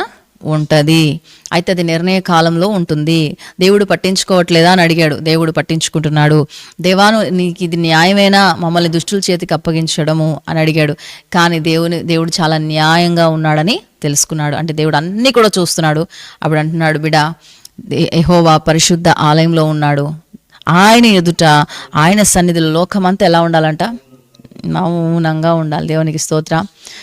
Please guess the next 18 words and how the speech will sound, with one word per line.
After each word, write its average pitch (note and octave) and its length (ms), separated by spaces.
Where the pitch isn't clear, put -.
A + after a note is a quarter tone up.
కాబట్టి E3 360
ఇక F3 60
నీ E3 220
జీవితం E3+ 460
గురించిన D#3+ 340
విపరీతమైన E3+ 600
ప్రశ్నలు D#3+ 460
నువ్వు D#3 180
వేయక, E3+ 340
ప్రభువుకి D#3+ 380
నీ D#3+ 100
జీవితాన్ని D#3+ 540
అప్పగించుకొని, F3+ 840
మౌనంగా D#3+ 580
దేవుని D#3 300
సన్నిధిలో D#3 240
స్తుతి E3+ 360
చెల్లిస్తూ, E3+ 400